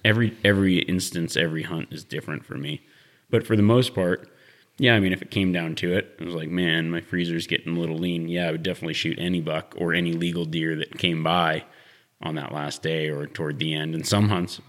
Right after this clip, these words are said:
I do that in the beginning. So it just really depends on where I'm at, what I'm doing. Um, yeah, ev-, everything, like, for me, there's no hard and fast rule. It's, it's just kinda dependent on the hunt and the trip and the whole experience itself.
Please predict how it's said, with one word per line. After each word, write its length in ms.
I 100
do 200
that 320
in 100
the 60
beginning. 460
So 160
it 60
just 200
really 240
depends 460
on 300
where 240
I'm 160
at, 280
what 140
I'm 160
doing. 560
Um, 460
yeah, 260
ev-, 240
everything, 480
like, 160
for 120
me, 300
there's 280
no 400
hard 280
and 100
fast 340
rule. 280
It's, 300
it's 180
just 320
kinda 200
dependent 500
on 380
the 120
hunt 320
and 100
the 40
trip 340
and 120
the 40
whole 140
experience 480
itself. 440